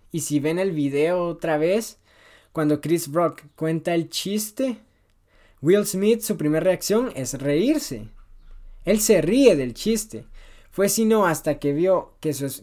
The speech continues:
que a su esposa no le pareció, que tomó actitud de serio, se paró y le pegó una bofetada a Chris Rock. Entonces, qué absurdo y qué doble moral, porque él se estaba riendo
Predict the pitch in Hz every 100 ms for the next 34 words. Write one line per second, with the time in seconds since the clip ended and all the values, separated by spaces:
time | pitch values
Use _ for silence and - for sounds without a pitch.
0 | 143 147 143 135 - 175 156 131 123 135
1 | 156 190 190 202 190 - 170 202 254 _
2 | _ _ _ - 147 151 143 139 175 165
3 | 202 208 208 190 170 190 214 - - 165
4 | 156 147 135 139 170 220 _ 160 165 -
5 | 123 135 143 131 - 123 - 117 123 120
6 | 120 117 147 196 151 - _ _ _ _
7 | _ _ _ _ 165 170 214 214 202 202
8 | - - 208 233 262 214 - 143 175 175
9 | 196 190 202 175 139 156 254 254 _ -
10 | _ _ - 151 180 180 185 - 190 196
11 | 190 151 156 196 247 285 -